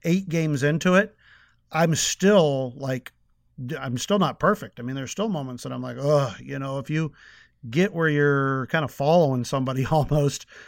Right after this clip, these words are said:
uh, it's, it's interesting on, you know, you can really lose some, uh, some cards quickly. And one thing I'll say about the gameplay, and I'll talk a little bit more about this in player count,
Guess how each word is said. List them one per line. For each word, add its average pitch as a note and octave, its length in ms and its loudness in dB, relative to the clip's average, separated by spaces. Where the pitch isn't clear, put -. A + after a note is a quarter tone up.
uh, C#3+ 320 -4
it's, D3+ 240 -6
it's D3 180 -6
interesting C#3 580 -2
on, B2+ 480 -6
you B2+ 140 -12
know, B2 80 -10
you B2+ 180 -6
can B2+ 120 -6
really B2+ 180 -6
lose B2+ 180 -6
some, B2 260 -8
uh, B2 260 -12
some C3+ 200 -10
cards B2 320 -8
quickly. C#3+ 440 -6
And E3 460 0
one G#3 260 4
thing B3 120 0
I'll F#3 100 2
say - 200 0
about D#3+ 220 0
the D3+ 80 -6
gameplay, D3 520 0
and C3 100 0
I'll B2 180 -8
talk D3+ 200 -4
a C#3 40 -6
little E3 180 -2
bit C#3+ 140 -2
more C#3+ 160 -4
about C3+ 220 -4
this C3+ 180 -6
in A#2+ 120 -10
player F3+ 320 -2
count, B2+ 340 -6